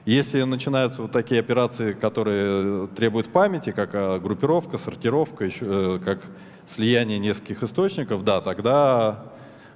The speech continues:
пока никакого контроля памяти нет, э, как только память закончится, всё сломается. А на самом деле даже многие субд не особо вам здесь помогут, то есть, э, они тоже работают часто так. Пока память есть, живём,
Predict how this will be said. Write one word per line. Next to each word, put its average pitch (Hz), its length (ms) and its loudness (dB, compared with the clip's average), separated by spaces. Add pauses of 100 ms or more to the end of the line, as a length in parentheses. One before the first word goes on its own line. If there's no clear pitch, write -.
(200)
пока 120 240 2
никакого 113 420 -2
контроля 110 380 -2
памяти 104 380 -2
нет, 165 320 0
э, 95 180 0
как 92 280 -6
только - 200 -8
память 98 240 0
закончится, 101 560 -4
всё 107 220 -4
сломается. 85 540 -4 (640)
А 90 300 2
на 107 160 0
самом 147 320 2
деле 135 300 2
даже 120 260 2
многие 120 320 -2
субд 131 320 -2 (160)
не 123 140 -2
особо 104 400 -2
вам 87 340 -2
здесь 87 160 -6
помогут, 110 480 -2
то - 80 -10
есть, - 220 -12
э, 85 180 -2
они 92 180 -2
тоже 87 220 -6
работают 87 480 -4 (120)
часто - 340 -10
так. 82 180 -10 (560)
Пока 101 240 2
память 101 340 -2
есть, 104 300 -4
живём, 143 440 -2